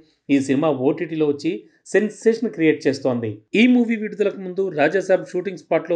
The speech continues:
ప్రభాస్ ఎలా సింపుల్గా, హంబుల్గా ఉన్నాడో, కల్కి విడుదలై వండర్స్ చేశాక కూడా ప్రభాస్ అంతే హంబుల్గా, down to earth ఉన్నాడు అంది మాళవిక. బేసిక్‌గానే ప్రభాస్ సెట్‌లో ఉంటే ఆ పాజిటివ్ వైబ్రేషన్సే వేరనన్న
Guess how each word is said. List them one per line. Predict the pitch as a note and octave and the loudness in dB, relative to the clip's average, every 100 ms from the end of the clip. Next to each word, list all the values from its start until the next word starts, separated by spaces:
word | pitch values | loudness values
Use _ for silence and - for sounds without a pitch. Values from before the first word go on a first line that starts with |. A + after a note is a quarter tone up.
| E3 | -2
ప్రభాస్ | C#3+ D3+ D#3+ D#3+ - _ _ - | 0 2 2 0 -14 _ _ 2
ఎలా | C#3+ D3 F3 | 4 2 0
సింపుల్గా, | G#3 - F#3+ F3+ F3 - | -6 -4 -4 -2 -2 -4
హంబుల్గా | D3+ E3+ E3 D#3 C#3 | -8 -6 0 0 2
ఉన్నాడో, | C#3 C#3 A2 - - - | 2 0 -2 -10 -20 0
కల్కి | G#3 B3+ B3+ A3+ | 2 2 0 -4
విడుదలై | F#3 G3+ G3 G3 C3 | -2 -2 0 -2 -2
వండర్స్ | B2 F3+ G3 F#3 - E3+ | -4 -2 -4 -6 -4 0
చేశాక | F#3 G3+ G3 F#3 F3+ | 0 0 -2 -2 0
కూడా | D#3+ D#3+ G#2 - _ _ _ | 4 4 4 -4 _ _ _
ప్రభాస్ | B2 B2+ C#3+ C#3+ | -2 4 4 4
అంతే | C3 E3 D#3 | 0 2 2
హంబుల్గా, | D#3+ E3+ E3+ F3+ D#3 | 0 -4 0 0 2
down | C3 F#3 F#3 | 0 0 0
to | F#3 | 2
earth | F3 F3 C#3+ | 2 0 -4
ఉన్నాడు | C#3+ D#3 E3 F3+ E3 | 0 2 2 2 2
అంది | C3 A2 A2 _ _ A#2+ A#2+ | -2 -4 -10 _ _ 0 4
మాళవిక. | C3 C#3 C3+ A#2+ G#2 - A#2+ | 6 4 2 -4 -10 -8 -6
బేసిక్‌గానే | B2 F3 F3 F#3 A#3+ - - - G#3 | -6 -4 0 0 0 -4 -16 0 2
ప్రభాస్ | G#3 B3 B3+ | 4 2 4
సెట్‌లో | G#3 G#3+ A3 | 2 4 2
ఉంటే | F3+ F#3+ G3 - | 2 0 -2 0
ఆ | C#3 - | -2 0
పాజిటివ్ | D3+ E3+ - F3 B2+ | 0 0 -2 -4 0
వైబ్రేషన్సే | C#3 D#3+ F3+ E3 E3 E3 D3 | 0 2 -2 -2 -4 -2 2
వేరనన్న | C#3 C#3+ C#3 | 4 4 2